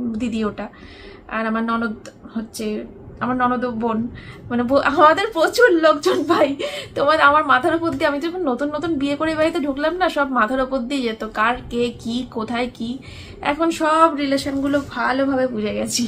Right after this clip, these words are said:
ঠিক আছে? তো আমার ভাসুর, উম, ফোঁটা, উম, নেবে দুই বোনের কাছ থেকে, তাই আমার ভাসুর যাতে, মানে, নাইটি দেবে,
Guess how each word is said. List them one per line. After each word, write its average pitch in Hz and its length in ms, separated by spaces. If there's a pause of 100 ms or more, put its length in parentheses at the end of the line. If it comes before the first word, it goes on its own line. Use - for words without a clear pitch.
(720)
ঠিক 320 140
আছে? 349 260
তো 262 180
আমার 262 320 (280)
ভাসুর, 240 500 (400)
উম, 240 280
ফোঁটা, 262 720
উম, 233 640
নেবে 269 340
দুই 277 240
বোনের 269 280
কাছ 277 200
থেকে, 311 180 (100)
তাই 269 180
আমার 254 140
ভাসুর 247 400
যাতে, 262 340 (600)
মানে, 262 160
নাইটি 247 340
দেবে, 311 240